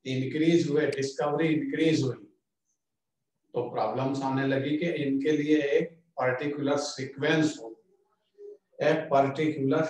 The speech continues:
टेबल हो, जिससे कि इनकी प्रॉपर्टी के according इनको अरेंज किया जाए। उस लिए एक आवश्यकता हुई क्लासिफिकेशन की। उसमें classification of element को डिस्कवर किया और एक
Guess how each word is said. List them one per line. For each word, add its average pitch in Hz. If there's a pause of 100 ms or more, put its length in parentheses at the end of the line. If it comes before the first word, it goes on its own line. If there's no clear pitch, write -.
(120)
टेबल 139
हो, 123
जिससे 139
कि 170
इनकी 160
प्रॉपर्टी 156
के 160
according 147
इनको 139
अरेंज 127
किया 113
जाए। - (1600)
उस 151
लिए 170
एक 170
आवश्यकता 160
हुई 160 (180)
क्लासिफिकेशन 135
की। - (200)
उसमें 147 (120)
classification 156
of 151
element 151
को 151
डिस्कवर 151
किया 151
और 151
एक 170